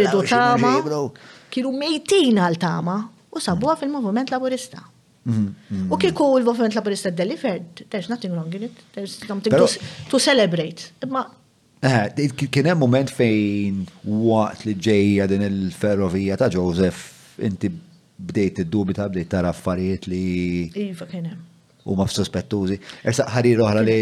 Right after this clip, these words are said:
Speaker 1: hemm.
Speaker 2: il-mikrofon
Speaker 1: Iva, kien
Speaker 2: jew ġbed il-mikrofon
Speaker 1: Iva,
Speaker 2: li
Speaker 1: kien
Speaker 2: jgħattiju.
Speaker 1: hemm, kien hemm, kien hemm. Eh, bdejt niddubita,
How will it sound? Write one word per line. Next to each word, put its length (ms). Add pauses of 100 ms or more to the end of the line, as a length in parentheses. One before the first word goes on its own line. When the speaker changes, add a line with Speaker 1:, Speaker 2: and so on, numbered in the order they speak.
(160)
Speaker 1:
hemm. 140
Speaker 2:
il-mikrofon 240
Speaker 1:
Iva, 180
kien 140
Speaker 2:
jew 80
ġbed 140
il-mikrofon 420
Speaker 1:
Iva, 140
Speaker 2:
li 80
Speaker 1:
kien 120
Speaker 2:
jgħattiju. 300
Speaker 1:
hemm, 160
kien 160
hemm, 160 (280)
kien 140
hemm. 160 (720)
Eh, 260
bdejt 280
niddubita, 560